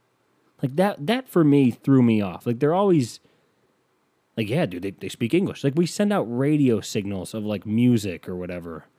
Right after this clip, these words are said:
And we're like, "Oh, they're gonna get this, right? They, they speak English." Yeah, yeah, for sure. American English, too, not that old shit. Right. It doesn't make sense, dude. Like, if you tell an idiot, "Hey,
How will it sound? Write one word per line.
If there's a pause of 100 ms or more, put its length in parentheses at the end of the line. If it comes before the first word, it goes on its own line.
(320)
And
we're
like,
"Oh,
they're
gonna
get
this,
right?
They,
they
speak
English." (680)
Yeah,
yeah, (280)
for
sure.
American
English,
too,
not
that
old
shit. (400)
Right. (460)
It
doesn't
make
sense,
dude. (1700)
Like,
if
you
tell
an
idiot, (1300)
"Hey,